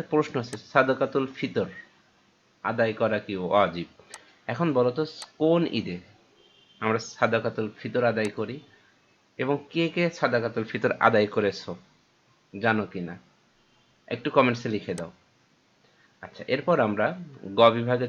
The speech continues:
চলে যাব। গ বিভাগের প্রশ্ন আছে, এখানে আমাদের সংক্ষিপ্ত প্রশ্ন আছে দুই নাম্বার করে, এক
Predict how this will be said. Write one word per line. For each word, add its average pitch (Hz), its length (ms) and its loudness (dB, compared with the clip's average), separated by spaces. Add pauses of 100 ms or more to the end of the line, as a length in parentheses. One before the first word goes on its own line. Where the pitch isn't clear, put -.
চলে 92 180 -4
যাব। 82 200 -8 (4000)
গ - 20 0 (120)
বিভাগের 160 340 2
প্রশ্ন 160 360 2 (240)
আছে, - 220 -4
এখানে 135 260 0
আমাদের 117 280 -2 (180)
সংক্ষিপ্ত 110 340 -6
প্রশ্ন 123 280 -6 (100)
আছে 143 300 -8 (140)
দুই 104 240 -2
নাম্বার 90 240 -4
করে, 85 220 -10 (1040)
এক - 160 -2